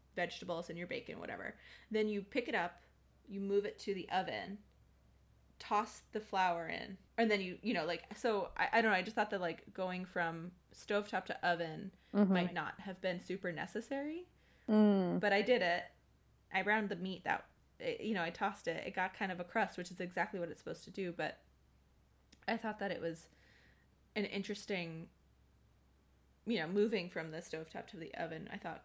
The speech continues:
Speaker 1: was kind of interesting choreography,
Speaker 2: Hmm.
Speaker 1: um, that I've never done before. If I've, if I've ever braised something, I always braise it in my Dutch oven on the stovetop.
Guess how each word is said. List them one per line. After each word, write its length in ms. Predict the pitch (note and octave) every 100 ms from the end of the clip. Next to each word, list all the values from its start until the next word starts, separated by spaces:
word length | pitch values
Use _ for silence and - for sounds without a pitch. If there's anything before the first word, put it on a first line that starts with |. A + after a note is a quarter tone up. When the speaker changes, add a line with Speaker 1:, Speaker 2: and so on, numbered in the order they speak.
| -
Speaker 1:
was 140 | F#3
kind 160 | - E3+
of 80 | E3
interesting 380 | - G3+ - E3+
choreography, 720 | - D#3 D3+ D#3 F#3 - - - - -
Speaker 2:
Hmm. 320 | G3 F3+ F3
Speaker 1:
um, 320 | F#3 - G#2 - - F#3+
that 140 | F#3+
I've 100 | F#3+
never 180 | F#3 F3
done 160 | F3
before. 180 | E3+ -
If 100 | F#3
I've, 200 | F#3 G3 -
if 200 | G3 G3
I've 180 | G3 G3
ever 180 | G3 F#3
braised 380 | F3+ F3 F#3+
something, 300 | F#3 F3 E3+
I 100 | D#3+
always 180 | E3+ F#3+
braise 300 | G3 F3 F#3+
it 80 | F#3+ - - _ _ _ _
in 140 | G#3
my 240 | G3+ G3 G3
Dutch 180 | - F#3+
oven 200 | G3 F3
on 240 | E3 E3 F3+
the 60 | E3
stovetop. 540 | - E3+ - - -